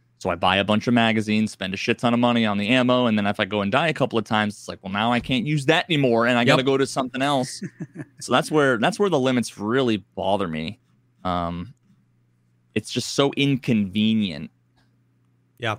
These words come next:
Speaker 1: But I don't know. What do you guys think?
Speaker 2: Yeah.
Speaker 3: Yeah, I'm sorry.
Speaker 2: No, go ahead.
Speaker 3: I was gonna say, I mean, yeah, it is inconvenient, but, like,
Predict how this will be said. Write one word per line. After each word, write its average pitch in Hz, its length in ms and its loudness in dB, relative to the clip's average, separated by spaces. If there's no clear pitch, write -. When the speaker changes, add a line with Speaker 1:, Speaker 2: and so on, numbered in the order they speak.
Speaker 1:
But - 220 -2
I 78 40 -12
don't 73 80 -6
know. 78 80 -4
What 78 80 -6
do 76 60 -4
you 80 40 -12
guys 78 140 -10
think? 71 220 -12
Speaker 2:
Yeah. 147 180 2
Speaker 3:
Yeah, 165 320 4
I'm 139 180 -2
sorry. 107 380 0
Speaker 2:
No, 131 140 0
go 135 100 0
ahead. 170 200 0
Speaker 3:
I - 60 -20
was 208 80 -6
gonna 254 120 8
say, 262 120 12
I 220 80 12
mean, 220 160 4
yeah, 233 160 10
it 190 80 8
is 233 180 4
inconvenient, 135 800 0
but, 123 180 2
like, 123 360 6